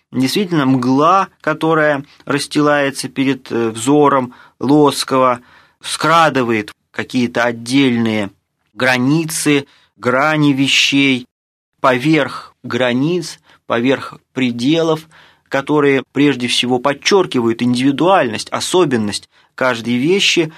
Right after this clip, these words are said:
он усматривает единство всего, всей картины, раскрывающейся перед ним. Все проникает во все, все сливается во все, как здесь резюмирует Лоский, все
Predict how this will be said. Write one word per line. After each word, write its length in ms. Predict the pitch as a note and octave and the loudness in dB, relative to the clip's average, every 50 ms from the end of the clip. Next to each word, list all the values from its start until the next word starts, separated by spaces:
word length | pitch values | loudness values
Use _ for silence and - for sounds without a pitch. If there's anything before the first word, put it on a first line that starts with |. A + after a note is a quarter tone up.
| - _ _ _ _ | -20 _ _ _ _
он 380 | - D#3 F3 F3+ G3 G3 F#3 D#3 - - _ | 0 2 4 4 2 2 -2 -4 -8 -14 _
усматривает 920 | - C#3+ B2 - B2+ C#3 D3+ D#3+ E3 D#3 D3 D3+ C#3+ D3 C#3 C3 C3+ - - - - _ _ _ - | -10 -10 -6 -2 0 0 2 0 0 0 0 2 2 2 2 0 -2 -10 -18 -18 -20 _ _ _ -4
единство 720 | A#2+ C3 B2+ B2 A#2+ C3+ D3+ D3 B2+ - - - A2+ G#2+ | -2 -2 -2 0 0 2 2 2 2 0 -4 -4 -6 -4
всего, 580 | - - - - A2+ G#2 A2+ B2 B2+ A#2+ A#2 - _ _ _ _ _ | -4 -4 -4 -4 -4 -2 0 0 0 0 0 -4 _ _ _ _ _
всей 340 | - - - C3 C3 B2 A2+ - _ | -6 -4 -2 0 0 0 -2 -4 _
картины, 580 | - B2+ A#2+ B2 - - - D3 C#3 A2+ G#2 | -4 -4 -4 -4 -6 -2 0 2 2 2 0
раскрывающейся 1080 | G#2 - - - - - A2+ A2+ A#2 A#2+ A#2 A2 G#2 - A2 A2 G#2+ G2+ - A#2+ G#2+ - _ _ _ _ | -2 -6 -8 -6 -6 -2 0 0 2 2 2 0 0 -2 -2 -4 -4 -4 -6 -6 -6 -8 _ _ _ _
перед 300 | - B2+ A#2+ C3 C3 B2 | -4 0 2 2 2 2
ним. 320 | B2+ C3 B2+ A#2 G2 - - _ _ _ _ _ _ _ _ _ _ _ _ _ _ | 2 2 2 2 0 -4 -8 _ _ _ _ _ _ _ _ _ _ _ _ _ _
Все 260 | - - - E3 D#3+ D#3 | -6 -2 0 0 0 0
проникает 800 | - D3 C#3+ C#3+ D3 D3+ D3 - - D#3 D3 C#3+ B2 A2 G#2 - | 0 -2 0 0 0 -2 -2 0 0 2 2 2 2 0 -2 -2
во 180 | G#2+ A2+ A#2 A2+ | -2 0 0 0
все, 560 | - - - - - D#3 F3 F3+ F3+ E3 E3+ _ _ _ | -2 -6 -6 -2 0 0 2 2 0 -2 -4 _ _ _
все 280 | - - - D3 C#3+ | -8 -2 0 0 0
сливается 880 | B2+ - - A#2+ A#2+ B2 B2 B2 C#3+ D#3+ E3+ E3+ E3 D#3+ D#3+ - D#3+ | 0 0 0 0 2 2 2 2 2 2 2 2 2 0 -2 -4 -2
во 160 | D3 D#3 D3 D3 | 0 0 0 0
все, 460 | D3+ - - - D3+ D3+ D3 C#3+ D3+ _ _ _ _ _ _ _ - A#2+ | -2 -4 -2 0 2 2 2 0 -2 _ _ _ _ _ _ _ -10 -4
как 220 | - B2+ B2 A#2 | -2 -2 -2 -2
здесь 260 | A2 A#2+ A#2+ A#2 - - _ _ _ _ _ | -2 -2 -2 -2 -4 -10 _ _ _ _ _
резюмирует 800 | - A#2+ A#2+ A#2 A#2 B2+ C3 C3+ C3+ C3+ C3 B2 B2 A#2+ A#2 A#2+ | -6 -4 -4 -2 0 2 2 4 4 4 4 4 2 2 0 0
Лоский, 520 | B2+ D3 D#3+ E3+ D#3+ - - - D3+ C#3+ - - _ | 0 2 2 2 0 -2 -4 -4 -6 -6 -6 -12 _
все 400 | _ - - - - D#3+ E3 D#3+ | _ -6 -4 -2 0 0 0 0